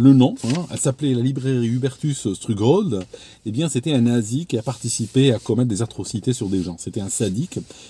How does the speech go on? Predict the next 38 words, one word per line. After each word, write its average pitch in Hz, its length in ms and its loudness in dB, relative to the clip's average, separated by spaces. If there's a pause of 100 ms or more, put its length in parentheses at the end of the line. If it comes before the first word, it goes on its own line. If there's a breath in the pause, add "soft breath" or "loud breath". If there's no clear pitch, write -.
qui 120 120 -4
torturait 135 580 -2
des 90 480 -4
gens, 110 280 -2
il 135 80 0
les 107 120 -2
soumettait 117 600 2
justement 110 560 0 (400 loud breath)
à 101 140 -8
des, 92 320 -2 (440)
à 87 60 -12
des 101 80 -8
conditions 113 640 2
extrêmes, 147 520 -6
parfois 113 300 -6
même 123 180 2 (120)
pouvant 113 240 -4
causer 117 420 2
leur 104 200 0
mort, 156 400 0 (260 loud breath)
les 113 140 4
disséquer 131 460 0
par 107 180 -6
la 104 100 -4
suite - 320 -4
pour 143 200 -6
voir 147 380 0
un 120 120 0
petit 127 180 -8
peu 170 260 4 (600 soft breath)
les 113 280 4
effets 147 260 0
sur 175 280 0
eux 127 100 0 (440)
de 98 100 -6
certains 160 460 2
nombres 143 320 4
de, 110 160 2